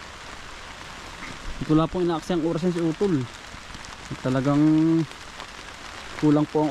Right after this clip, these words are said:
oras maghapon na eh. Yun yan.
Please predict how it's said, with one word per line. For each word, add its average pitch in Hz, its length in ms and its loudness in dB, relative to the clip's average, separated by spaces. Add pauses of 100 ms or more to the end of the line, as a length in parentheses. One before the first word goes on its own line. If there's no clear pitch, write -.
oras 160 160 0
maghapon 175 480 2
na 277 160 0
eh. 165 80 2 (1300)
Yun 147 160 6
yan. 190 180 2